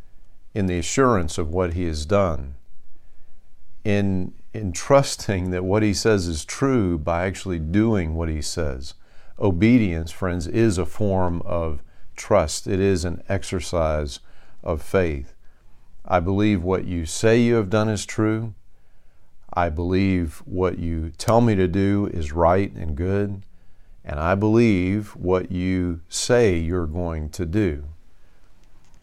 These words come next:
Now, we have a, a definition of faith in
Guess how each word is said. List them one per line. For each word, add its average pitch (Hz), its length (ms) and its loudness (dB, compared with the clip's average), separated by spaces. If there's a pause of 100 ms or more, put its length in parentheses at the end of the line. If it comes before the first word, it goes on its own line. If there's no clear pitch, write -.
(260)
Now, 90 300 2 (960)
we 101 160 2
have 98 460 6
a, 82 260 -4
a 85 80 -2
definition 95 720 2
of 78 100 -4
faith 78 520 -4
in 87 420 -6